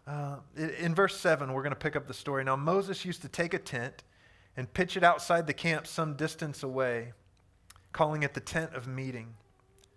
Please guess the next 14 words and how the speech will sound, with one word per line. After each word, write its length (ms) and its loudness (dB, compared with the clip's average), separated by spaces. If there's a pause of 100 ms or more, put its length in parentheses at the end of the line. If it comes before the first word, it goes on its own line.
(380)
Uh, 160 6
skipping 320 0
down 160 10
to 60 0
verse 220 2
eleven, 320 6
I 100 4
just 300 -4
told 240 2
you 80 -2
some 180 -2
of 60 -2
this 100 -2
background. 480 6